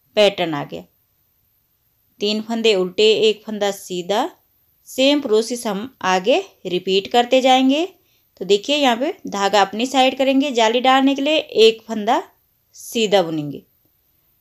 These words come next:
फिर धागा आगे करेंगे अपनी साइड जाली डालने के लिए। और देखिए, नेक्स्ट हमने इक्कीस फंदों में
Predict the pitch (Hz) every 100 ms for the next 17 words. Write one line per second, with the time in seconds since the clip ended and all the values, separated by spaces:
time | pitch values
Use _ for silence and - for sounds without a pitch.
0 | _ 302 240 220 202 220 330 - _ _
1 | _ _ _ - 190 196 240 262 262 262
2 | 277 269 269 277 277 277 220 220 226 240
3 | 269 269 277 277 311 403 _ _ _ _
4 | _ - 233 240 269 294 269 330 339 254
5 | 269 247 247 311 311 254 220 208 240